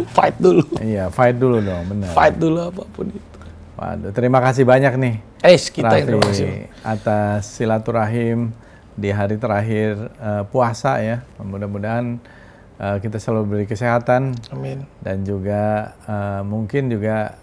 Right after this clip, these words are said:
Speaker 2: eh, kita diberikan kekuatan dan terutama Indonesia nih dengan presiden yang baru.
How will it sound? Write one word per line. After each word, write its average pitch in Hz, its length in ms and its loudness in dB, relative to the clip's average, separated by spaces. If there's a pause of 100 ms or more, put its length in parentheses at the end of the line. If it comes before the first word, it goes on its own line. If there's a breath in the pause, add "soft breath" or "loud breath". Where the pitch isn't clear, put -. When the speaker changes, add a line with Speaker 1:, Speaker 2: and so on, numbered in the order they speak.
(120)
Speaker 2:
eh, 104 600 -6 (1120 soft breath)
kita 113 260 -4
diberikan 104 720 -2
kekuatan 101 560 -6
dan 110 220 -4
terutama 175 420 4
Indonesia 175 480 4
nih 107 240 -2
dengan 110 480 0
presiden 110 480 0
yang 107 160 0
baru. 104 400 -2